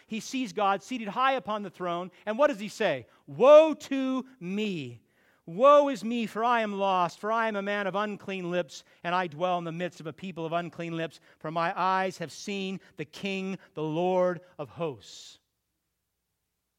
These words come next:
The false religions of this world, certainly the prevailing culture in which we live, and I would argue many churches in the West, have lost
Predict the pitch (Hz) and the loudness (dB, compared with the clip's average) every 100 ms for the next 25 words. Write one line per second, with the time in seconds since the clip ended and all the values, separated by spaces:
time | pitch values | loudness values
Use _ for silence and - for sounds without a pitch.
0 | _ _ _ _ _ _ _ _ _ _ | _ _ _ _ _ _ _ _ _ _
1 | _ _ _ _ _ _ - 156 165 - | _ _ _ _ _ _ -10 -6 -6 -6
2 | 147 160 156 147 139 131 143 151 156 147 | -10 -8 -10 -12 -14 -16 -10 -6 -6 -8
3 | - _ _ _ _ _ _ _ _ _ | -14 _ _ _ _ _ _ _ _ _
4 | _ _ - 165 151 143 - 135 151 147 | _ _ -12 -10 -10 -14 -14 -8 -8 -8
5 | 135 - 160 - - 151 143 _ _ _ | -10 -10 -10 -12 -14 -14 -14 _ _ _
6 | _ _ _ 123 139 147 - 135 139 147 | _ _ _ -14 -12 -12 -10 -8 -6 -6
7 | 135 131 131 131 131 123 127 139 135 - | -8 -8 -8 -8 -8 -10 -12 -12 -12 -10
8 | 170 156 139 120 123 127 143 139 - - | -10 -10 -14 -16 -14 -10 -8 -8 -12 -20
9 | _ _ _ _ _ - 127 110 147 147 | _ _ _ _ _ -18 -16 -8 -4 -4
10 | - - | -4 -14